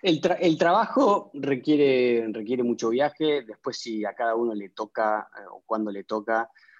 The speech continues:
depende bastante del caso, eh, pero en sí el, el, el trabajo que hacemos sí requiere, eh, requiere muchos viajes, requiere viajes,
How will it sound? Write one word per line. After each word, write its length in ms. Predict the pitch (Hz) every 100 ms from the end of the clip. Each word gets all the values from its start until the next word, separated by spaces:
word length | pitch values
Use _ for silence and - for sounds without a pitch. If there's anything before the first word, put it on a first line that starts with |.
| _
depende 500 | 101 101 95 107 107
bastante 380 | 98 107 104 98
del 160 | 90 90
caso, 500 | 117 - 131 135 139 _ _ _ _
eh, 640 | - 101 98 95 95 95 -
pero 320 | - 98 98 98
en 320 | 98 110 104
sí 240 | - 123
el, 320 | 117 104 101 _ _ _ _ -
el, 280 | 104 98 98
el 180 | 101
trabajo 420 | 98 107 123 131 110
que 60 |
hacemos 540 | 101 117 117 110 - -
sí 200 | - 107
requiere, 680 | 101 98 104 98 98 92 - _
eh, 180 | 98 95 -
requiere 260 | - 95 101
muchos 220 | 98 87
viajes, 320 | 104 113 107
requiere 280 | 101 104 120
viajes, 440 | 117 117 127 104